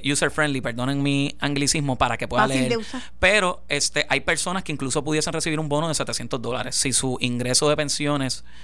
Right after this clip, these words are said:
Speaker 1: no excediera los cuatro mil ochocientos dólares.
Speaker 2: O sea,
Speaker 1: Así
Speaker 2: que
Speaker 1: que
Speaker 2: además de que me, que por encima
Speaker 1: Sí,
Speaker 2: de los
Speaker 1: porque son
Speaker 2: tres
Speaker 1: dos bonos, uno de cuatrocientos,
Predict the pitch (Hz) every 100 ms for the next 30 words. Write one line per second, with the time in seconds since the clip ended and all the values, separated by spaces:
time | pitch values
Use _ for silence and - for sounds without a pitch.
0 | - 127 131 135 143 - 147 147 143 131
1 | 127 120 117 120 135 127 127 113 110 117
2 | 117 240 - 139 190 220 247 233 202 202
3 | 214 - - - 175 180 180 233 240 202
4 | 175 165 196 208 160 147 143 147 165 190
5 | 196 196 180 190 208 190 156 156